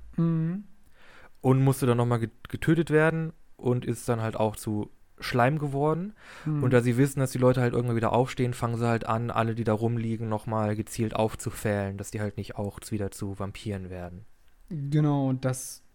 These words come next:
Speaker 1: macht dann auch die Tochter zum Beispiel,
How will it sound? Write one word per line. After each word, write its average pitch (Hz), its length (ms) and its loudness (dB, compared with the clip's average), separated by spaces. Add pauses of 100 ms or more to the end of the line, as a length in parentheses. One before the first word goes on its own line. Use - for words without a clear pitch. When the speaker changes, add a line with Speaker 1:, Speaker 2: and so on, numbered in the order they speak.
(100)
Speaker 1:
macht 139 360 -4
dann 135 140 2
auch 139 240 -4
die 135 160 -6
Tochter 175 380 -2
zum 165 200 -2
Beispiel, 202 640 0